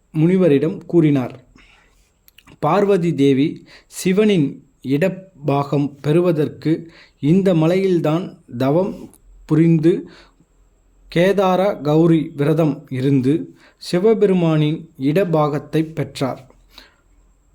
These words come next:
பிருங்கி முனிவருக்கு சிவமும் சக்தியும் வேறல்ல, இருவரும் ஒன்றுதான் என்பதை மெய்ப்பிக்கும் வகையில்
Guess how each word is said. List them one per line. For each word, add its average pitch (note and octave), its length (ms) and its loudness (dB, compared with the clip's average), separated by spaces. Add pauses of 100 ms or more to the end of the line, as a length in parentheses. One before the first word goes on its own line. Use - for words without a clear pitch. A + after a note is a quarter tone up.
(240)
பிருங்கி A3 460 4
முனிவருக்கு E3+ 960 0 (100)
சிவமும் G3+ 800 -2
சக்தியும் F3+ 760 -6
வேறல்ல, D#3 600 2 (220)
இருவரும் F#3 600 0
ஒன்றுதான் E3+ 680 0
என்பதை D3 640 0 (300)
மெய்ப்பிக்கும் E3+ 720 0
வகையில் C#3 600 0